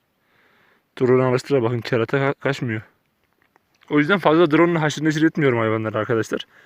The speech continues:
Uçuruyorum, direkt hemen kaçırıyorum. Çünkü alışıyorlar zamanla.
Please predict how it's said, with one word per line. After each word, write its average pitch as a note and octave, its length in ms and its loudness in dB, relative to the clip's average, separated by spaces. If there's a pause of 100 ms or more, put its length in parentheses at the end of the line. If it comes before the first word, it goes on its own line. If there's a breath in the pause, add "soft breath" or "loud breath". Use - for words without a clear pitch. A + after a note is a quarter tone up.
(760 soft breath)
Uçuruyorum, D#3 500 0
direkt E3 240 0
hemen D3+ 240 -2 (340 loud breath)
kaçırıyorum. C#3+ 540 0 (1400)
Çünkü C#3 260 -4
alışıyorlar B2+ 440 2
zamanla. G#2+ 480 -4